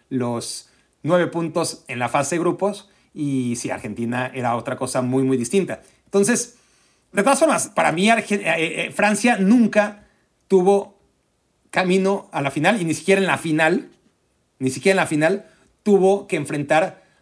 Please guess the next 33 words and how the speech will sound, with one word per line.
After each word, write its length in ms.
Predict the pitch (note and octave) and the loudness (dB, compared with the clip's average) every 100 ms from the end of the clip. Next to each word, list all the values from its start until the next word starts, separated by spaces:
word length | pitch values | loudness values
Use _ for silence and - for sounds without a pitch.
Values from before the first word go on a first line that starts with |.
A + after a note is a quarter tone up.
| _ | _
a 140 | E3 | -4
ninguno 480 | D#3+ D#3 D#3+ F3 G3 | -2 -2 0 2 0
de 140 | E3+ C3+ | 0 -2
los 200 | C3 - | -4 -6
que 100 | D3 | -4
para 220 | C#3 B2+ | -2 0
mí 160 | C#3+ | 0
eran 160 | E3 E3 | -2 -2
los 140 | B2 | -4
grandes 280 | A2+ C3+ D3 | -2 -4 -4
candidatos 640 | - A#2+ A#2+ C3+ C3+ D#3 - | -4 -2 0 0 -2 -6 -4
a, 220 | G2 - _ _ _ _ _ | -8 -10 _ _ _ _ _
a 80 | B2+ | -4
levantar 420 | C3+ C#3 C3 D3 | -2 -2 0 0
la 140 | D#3 D3 | 0 -2
Copa 180 | - | -2
del 80 | D#3+ | 0
Mundo. 160 | B3 A#3+ | 2 2
Entonces, 480 | F3 G3 A3+ - - _ | 2 0 0 -4 -12 _
así 200 | D3+ A3 | -4 -2
podríamos 580 | A#3+ G#3+ A3 A#3 - D#3 | 2 4 4 2 -2 -2
revisar 500 | F3+ F3 F3 G#3+ G#3 | 0 0 4 4 2
mundial 380 | E3 D#3+ F3+ | 0 2 4
a 60 | G3 | 4
mundial 540 | D#3+ D#3 D#3+ F3+ A#3+ - _ _ _ _ _ _ _ _ | 0 2 2 2 -2 -16 _ _ _ _ _ _ _ _
y 60 | |
darnos 240 | B2+ D3+ D#3 | -2 -2 -2
cuenta 340 | D3+ D#3 F3+ | -2 0 0
que 80 | - | 0
al 100 | D3+ | -4
final 360 | C#3 C#3 E3+ - _ _ - | 0 0 -2 -6 _ _ -10
se 160 | D3+ | -8
trata 580 | C#3+ C#3+ C#3 F3 F#3 - | 0 0 4 2 2 -4